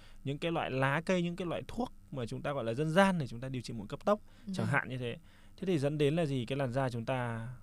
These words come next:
Speaker 1: không những là nó không đỡ đi mà nó còn tệ hơn rất là nhiều.
Speaker 2: Vâng.
Speaker 1: Đấy, và tôi nói không phải là với khía cạnh rằng là mình chủ quan mình nói, mà bản thân tôi thăm khám trong hơn mười năm nay tôi điều trị về các bệnh lý về da liễu.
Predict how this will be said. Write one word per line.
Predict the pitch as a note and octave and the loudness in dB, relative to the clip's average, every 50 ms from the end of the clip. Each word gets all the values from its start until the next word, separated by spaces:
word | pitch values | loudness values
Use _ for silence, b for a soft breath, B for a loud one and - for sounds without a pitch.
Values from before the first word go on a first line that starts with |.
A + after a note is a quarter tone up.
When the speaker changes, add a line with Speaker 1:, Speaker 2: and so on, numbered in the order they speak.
| - - | -16 0
Speaker 1:
không | - F#3+ F#3 | 0 2 4
những | F3 E3 E3 F3+ | 4 2 2 2
là | F#3 | 2
nó | D#3 B2+ | 0 0
không | - - D#3 D3+ | 0 0 0 2
đỡ | C#3+ B2+ F#2 | 2 2 2
đi | C#3+ E3+ E3+ D#3 C#3+ C3+ | 4 4 4 4 2 0
mà | B2 A#2 | -2 -2
nó | A2 | -2
còn | A#2 C#3 B2 | -2 -2 2
tệ | - D3+ - | 2 2 2
hơn | C3+ C#3 C3+ | 2 0 0
rất | E3+ F3+ | 0 0
là | F3 D3 | 0 0
nhiều. | A#2+ A#2+ A#2+ A2 G#2 G2+ - - - G3+ | 0 0 -2 -2 -2 -4 -8 -12 -12 -8
Speaker 2:
Vâng. | G#3 G3 F3 E3+ E3 D#3+ - | -6 -4 -4 -4 -4 -6 -4
Speaker 1:
Đấy, | - G2 A2 | -2 -2 0
và | B2 D3 D3 | 2 2 2
tôi | - F3+ F3+ | 2 2 4
nói | E3+ D#3 C#3+ D3+ | 4 6 4 4
không | D#3 - G3 | 4 2 0
phải | E3+ - E3+ C3 G2+ | 2 2 2 2 2
là | G#2+ A2+ A2+ G#2+ G#2 | 0 0 0 -2 -2
với | G#2 A2+ A#2 A#2 | -2 0 -2 -2
khía | A#2 - D3 | -2 -4 -6
cạnh | D3 - G3+ E3 - | 0 0 0 0 0
rằng | - C3 C3 B2 A#2 | -2 -4 -2 -2 0
là | A#2 A#2 A2 G#2+ G2 - B B B B B B - | 0 0 0 -2 -2 -6 B B B B B B -2
mình | C#3+ C#3 B2+ A#2+ - | 0 0 0 0 2
chủ | - F3 D3+ A#2 | 2 2 2 4
quan | - F3 F3 E3+ | 4 2 2 4
mình | D#3+ D3 C3+ | 2 0 2
nói, | B2+ A#2+ A#2 B2 - | 2 2 2 0 0
mà | D3 C#3+ | -2 0
bản | C#3 C#3+ B2+ G#2 | 2 2 0 2
thân | - D3 C#3+ | 0 -2 -2
tôi | - D#3+ D#3 | 0 0 0
thăm | - - D#3 D3 | 2 0 -2 -2
khám | C#3 - C3 A#2 A2+ A2 A2 - D#3+ E3 D#3+ - | -2 -2 -2 -2 -2 -4 -4 -6 -8 -10 -12 -8
trong | - D3+ C#3+ | -6 -4 0
hơn | C3+ E3 F3+ F3+ | 2 2 2 4
mười | F3 C#3 B2+ | 2 2 2
năm | B2+ C3+ C3 | 0 -2 -2
nay | C#3 C3+ C3+ B2+ - | 0 0 -2 -2 -2
tôi | C3+ B2+ | -4 -4
điều | A#2+ A#2 | -2 -4
trị | A2 - - C3 A#2+ - - - | -4 -4 -4 -6 -6 -6 -10 -10
về | G#2+ A2 A#2 A2+ G#2+ G#2 G2 - | -6 -2 0 0 0 0 0 -2
các | C#3 C#3+ | 0 0
bệnh | D#3+ C#3+ A2 | 0 -2 -2
lý | B2+ A#2+ A#2 B2+ | -2 -2 -2 0
về | C#3+ D#3 | 0 -2
da | A#2+ A2 C3 B2+ | 0 0 0 0
liễu. | B2+ C3 B2 A2 D3 | 0 0 2 0 0